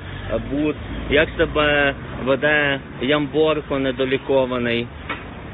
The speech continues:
Чому, чому так кажу? Тому що Ямборко — це особа, е, по якій була дисциплінарка за вживання алкогольних напоїв. Так,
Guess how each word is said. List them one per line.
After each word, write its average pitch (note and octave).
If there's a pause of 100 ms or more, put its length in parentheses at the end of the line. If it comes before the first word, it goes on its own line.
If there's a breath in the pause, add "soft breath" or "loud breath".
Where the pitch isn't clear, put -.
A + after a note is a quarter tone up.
(440)
Чому, D3+ (380)
чому D3
так D3 (140)
кажу? D#3
Тому C3+
що C#3+
Ямборко — C3
це C3
особа, B2+ (580)
е, A#2
по B2
якій B2
була C3
дисциплінарка C3
за A#2+
вживання B2+
алкогольних B2
напоїв. D3 (480)
Так, F#3